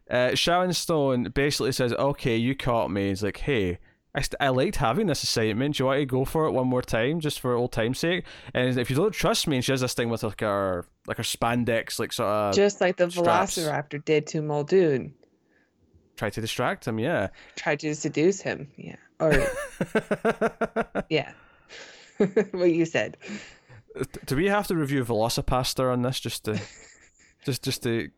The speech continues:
Speaker 1: keep the, the Velociraptor train going?
Speaker 2: Velocip-, oh, I think I've seen the poster
Speaker 1: Yeah,
Speaker 2: for
Speaker 1: yeah,
Speaker 2: that.
Speaker 1: yeah.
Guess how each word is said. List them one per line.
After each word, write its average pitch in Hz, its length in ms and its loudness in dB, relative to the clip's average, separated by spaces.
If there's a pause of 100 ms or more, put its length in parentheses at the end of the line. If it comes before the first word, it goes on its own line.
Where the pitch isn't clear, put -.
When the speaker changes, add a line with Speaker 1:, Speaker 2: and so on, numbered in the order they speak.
(140)
Speaker 1:
keep - 180 -4
the, 120 120 0
the 113 160 0
Velociraptor 120 600 0
train 120 220 0
going? 120 240 0 (1600)
Speaker 2:
Velocip-, 175 440 -2 (400)
oh, 180 160 6
I 151 180 4
think 196 180 -2
I've 196 100 0
seen 180 160 -6
the 147 120 -4
poster 139 580 -6 (120)
Speaker 1:
Yeah, 110 260 0
Speaker 2:
for 95 80 0
Speaker 1:
yeah, 80 500 -2
Speaker 2:
that. 196 1120 -2
Speaker 1:
yeah. - 160 -8